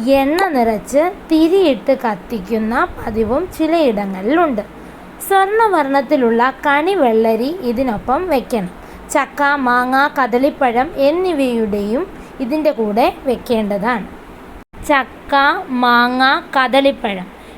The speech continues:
ഇത്രയുമായാൽ വാൽക്കണ്ണാടി വെക്കാം.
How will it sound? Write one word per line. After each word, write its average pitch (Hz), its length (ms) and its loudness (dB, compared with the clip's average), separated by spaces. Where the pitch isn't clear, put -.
ഇത്രയുമായാൽ 302 880 2
വാൽക്കണ്ണാടി 269 800 2
വെക്കാം. 240 400 0